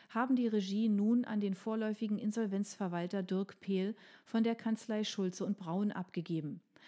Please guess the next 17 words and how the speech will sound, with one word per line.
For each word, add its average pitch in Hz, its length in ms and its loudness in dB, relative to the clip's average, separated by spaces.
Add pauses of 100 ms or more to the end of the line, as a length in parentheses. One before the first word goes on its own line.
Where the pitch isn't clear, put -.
(240)
Laut 220 320 4
Pehl 269 300 2
hat 262 140 0
die 254 120 -2
Agentur 233 460 0
bereits 202 360 -2
im 196 160 -2
Jahr 190 280 -2
zweitausendneunzehn 196 1040 0
rote 160 280 -4
Zahlen 185 380 -2
geschrieben. 175 540 0 (420)
Eingeleitete 185 800 0
Sanierungsmaßnahmen 190 1300 -2 (240)
zeigten 214 480 -2
zwar 180 320 -4
Wirkung, 208 420 -2